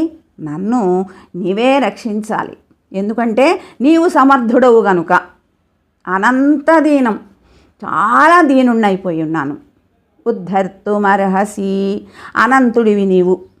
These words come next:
అంటే నాశనం లేనివాడు అని అర్థం అనంతుడు అంటే. అటువంటి నీవే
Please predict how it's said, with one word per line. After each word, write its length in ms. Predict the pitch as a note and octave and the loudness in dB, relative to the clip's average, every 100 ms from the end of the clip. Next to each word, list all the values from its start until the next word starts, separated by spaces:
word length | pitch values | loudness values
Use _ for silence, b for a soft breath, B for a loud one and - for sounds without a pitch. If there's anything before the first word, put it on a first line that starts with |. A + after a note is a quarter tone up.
| _ _ - | _ _ -10
అంటే 360 | A3 C#4+ G4+ B B | 0 2 2 B B
నాశనం 600 | G3+ G3 A3+ D4 D#4 D4 C#4+ | 0 4 4 4 2 2 4
లేనివాడు 600 | C4 C4 B3 A3+ G#3+ F#3+ | 4 2 2 2 2 2
అని 200 | G3 - | 0 0
అర్థం 300 | A3+ G#3+ A#3+ - | -2 -2 -6 -4
అనంతుడు 600 | G3+ G#3+ G#3 F#3+ F3+ E3+ | -2 0 -2 -2 -2 -2
అంటే. 280 | G3 E3+ - - _ _ _ | -2 -4 -8 -14 _ _ _
అటువంటి 480 | D#3+ F3+ F3 F3 E3+ | -16 -8 -6 -6 -6
నీవే 680 | D#3+ E3 F3+ G#3 A3 C#4+ - | -4 -2 -2 -2 0 -2 -4